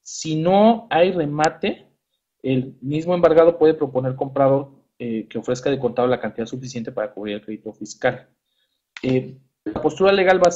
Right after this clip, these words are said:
ser la que cubra las dos terceras partes del valor señalado como base para el remate. Es decir, la primera postura, si algo me lo evaluaron en dos mil quinientos, pues tiene que ser dos terceras partes de lo que vale para que se ofrezca como postura legal.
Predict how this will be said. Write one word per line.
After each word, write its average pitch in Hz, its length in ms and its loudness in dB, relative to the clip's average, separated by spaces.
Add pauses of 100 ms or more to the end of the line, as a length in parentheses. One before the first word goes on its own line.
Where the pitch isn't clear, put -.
ser 175 120 4
la 156 280 -2
que - 160 -20
cubra 170 260 2
las 135 160 2
dos 147 140 -4
terceras 151 360 -2
partes 147 360 -6
del 131 100 -4
valor 123 320 -2
señalado 131 720 -4
como 120 240 -12
base 117 240 -6
para 123 180 -6
el 113 60 -12
remate. 131 460 -6 (520)
Es 139 160 -4
decir, 151 300 -4
la 131 180 0
primera 151 320 0
postura, 160 320 -2
si 143 240 -4
algo 165 240 2
me 165 80 -4
lo 131 80 -2
evaluaron 135 380 0
en 139 80 -14
dos 127 180 -12
mil 147 140 -12
quinientos, 156 440 -10
pues - 120 -4
tiene 143 140 -10
que - 80 -20
ser 143 160 -4
dos 151 180 -6
terceras 143 320 -6
partes 139 320 -6
de 127 40 -6
lo 117 140 -6
que 127 100 -4
vale 143 360 0 (560)
para 127 180 4
que 131 100 -10
se 131 120 -10
ofrezca 131 340 -6
como 120 240 -6
postura 120 720 -8
legal. 131 560 -2